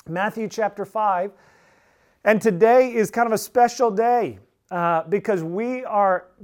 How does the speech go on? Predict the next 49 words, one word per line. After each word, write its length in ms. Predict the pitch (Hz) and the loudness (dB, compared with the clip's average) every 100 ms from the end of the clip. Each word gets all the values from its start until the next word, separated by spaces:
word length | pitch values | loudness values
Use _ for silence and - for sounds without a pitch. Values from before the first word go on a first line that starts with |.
| 139 | -4
beginning 800 | 170 151 214 254 262 220 202 226 | -4 -6 -2 0 0 -2 -6 -4
our 200 | 220 233 | -4 -2
vision 640 | 190 269 294 285 262 240 | -4 -4 -4 -4 -4 -4
series. 800 | - 277 226 196 151 107 - - _ _ _ _ _ | -8 -4 0 0 -2 -8 -16 -20 _ _ _ _ _
Uh, 460 | - 175 180 180 185 | -2 0 2 4 2
now, 380 | 202 214 208 - - _ | 0 0 0 -2 -12 _
oftentimes 580 | 190 220 226 208 220 175 | 0 0 0 -2 -2 -2
in 80 | 180 | -6
church, 320 | - 208 196 | -4 -4 -4
Vision 400 | 156 185 180 190 | -2 -2 -2 -6
Sunday 600 | 180 202 180 180 175 175 | -4 -4 -2 0 0 0
is 340 | 165 160 151 - | -2 -4 -6 -6
the 140 | 151 | -6
Sunday 680 | - 190 180 180 175 170 147 _ _ _ | -4 -4 -4 0 0 0 -4 _ _ _
where, 520 | 165 147 160 156 143 | -6 -2 0 0 -2
you 100 | 190 | -4
know, 80 | 170 | -4
the 80 | 147 | -4
pastor 400 | 185 175 175 185 | -2 -2 -4 -8
gets 280 | 160 170 - | -6 -6 -6
up 400 | 170 175 175 175 | -4 -2 -2 -4
and 100 | 160 | -12
he 80 | 151 | -10
tells 340 | - 180 151 | -4 -2 -2
all 280 | - 208 220 | -6 -6 -4
the 80 | 208 | -6
goals 400 | 226 233 226 196 | -4 -2 -4 -4
that 140 | 202 | -10
the 80 | 208 | -10
church 300 | - 226 - | -10 -10 -10
is 80 | 175 | -10
gonna 200 | 220 202 | -8 -8
accomplish, 640 | - 220 214 208 196 185 | -10 -12 -10 -8 -8 -6
and 120 | 180 | -8
then 160 | 190 170 | -6 -2
balloons 560 | 185 202 233 233 226 | -2 0 0 -2 -4
fall 260 | - 208 202 | -2 0 0
from 200 | 202 190 | -2 -8
the 60 | |
ceiling 580 | 190 220 214 208 208 196 | -8 -8 -8 -6 -6 -6
and 100 | 185 | -6
everybody 340 | 190 202 196 185 | -4 -4 -4 -6
celebrates. 680 | - 190 185 165 185 185 - | -8 -8 -6 -4 -6 -6 -10
And 260 | 180 170 | -10 -10
so 140 | 165 180 | -8 -6
look 260 | 196 214 | -6 -4
up 180 | 190 185 | -6 -4
right 180 | 196 196 | -4 -4
now. 260 | 180 180 | -8 -10